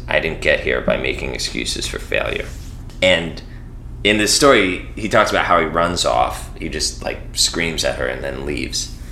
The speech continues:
And he's walking around by himself in the, you know, in the middle of the night or whatever, and he says, "I turned the corner, and after a few steps, I saw Usha sitting on the steps of Ford's Theater. She had run after me,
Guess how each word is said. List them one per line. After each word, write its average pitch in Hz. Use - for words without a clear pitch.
And 85
he's 85
walking 87
around 69
by 76
himself 80
in 80
the, 78
you 90
know, 76
in 78
the 78
middle 82
of 85
the 82
night 76
or 78
whatever, 78
and 76
he 73
says, 76
"I 73
turned 90
the 98
corner, 82
and 76
after 78
a 76
few 78
steps, 73
I -
saw 67
Usha 73
sitting 76
on 78
the 73
steps -
of 67
Ford's 73
Theater. 58
She -
had 85
run 87
after 85
me, 78